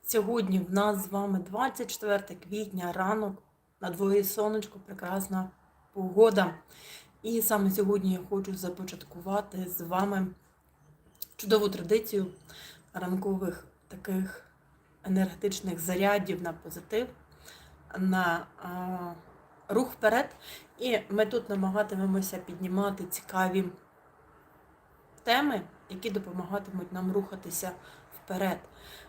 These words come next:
А, ділитимуся з вами власним досвідом, тим, тим, чим я, м, тому,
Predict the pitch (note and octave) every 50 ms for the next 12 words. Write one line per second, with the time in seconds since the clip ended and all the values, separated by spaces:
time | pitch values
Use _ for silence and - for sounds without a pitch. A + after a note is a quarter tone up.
0 | - - - E3 E3+ F#3 F3+ F3+ E3+ G#3 A3 A#3+ A#3+ A#3+ A#3+ A3+ - - G3+ F#3+
1 | G3 F#3+ - G3 F#3 - - F#3+ F#3+ F#3+ F#3+ F3 F3+ F#3 F3+ F#3 F#3 F#3 - G3
2 | F#3 F3 F#3+ G#3+ B3 - - - F#3+ F#3 F3 E3+ E3 - F#3+ F#3+ G3 G3 G3 F#3+
3 | F#3+ - _ _ _ _ _ _ - A3 A3 A3 G#3+ G3+ G3 - - - G3+ G3
4 | F#3+ F#3 F#3 E3 F#3 F3+ F3+ F#3+ F#3+ F#3+ F#3+ - _ _ _ _ - - _ -
5 | - _ _ _ _ _ _ _ _ - - - F#3 F#3 F3+ F3+ F3+ F3+ F#3 -
6 | - - _ - _ _ - - - - - - - - - - _ _ _ -
7 | - - - - - - - - - - - - - - - - - - - -
8 | G3+ F#3+ G3 G#3 G#3